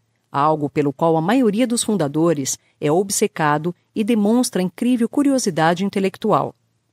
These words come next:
Um exemplo é o que aconteceu na Starbucks,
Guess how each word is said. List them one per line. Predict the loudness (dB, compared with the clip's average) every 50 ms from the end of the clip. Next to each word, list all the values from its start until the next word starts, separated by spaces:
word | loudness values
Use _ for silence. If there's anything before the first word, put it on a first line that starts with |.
| _ _ _ _ _ _
Um | 0 2 2
exemplo | 2 0 -2 -2 0 0 0 0 0 -2 -4 -8 -8 -8 _ _ _
é | 0 0
o | 0 2
que | 0
aconteceu | 0 0 0 0 0 0 0 0 0 0 0
na | 0 0
Starbucks, | -2 0 0 -2 -2 0 -2 0 0 0 -2 -4 -8 -10 -10